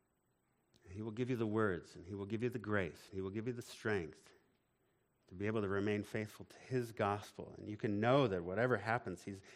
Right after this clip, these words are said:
he's not only aware of what's gonna happen, but he sovereignly ordained for it to happen from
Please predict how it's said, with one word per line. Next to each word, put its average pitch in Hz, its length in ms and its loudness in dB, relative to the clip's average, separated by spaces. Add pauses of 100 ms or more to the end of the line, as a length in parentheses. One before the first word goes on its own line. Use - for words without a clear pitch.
(140)
he's 107 220 0
not 120 320 4
only 120 300 2
aware 98 720 8
of 98 140 -6
what's 104 160 -6
gonna 98 140 -2
happen, 98 320 -4
but 98 120 -2
he 110 120 -4
sovereignly 139 840 2
ordained 117 760 6
for 123 160 0
it 107 100 -2
to 110 60 -10
happen 98 440 0
from 101 300 -6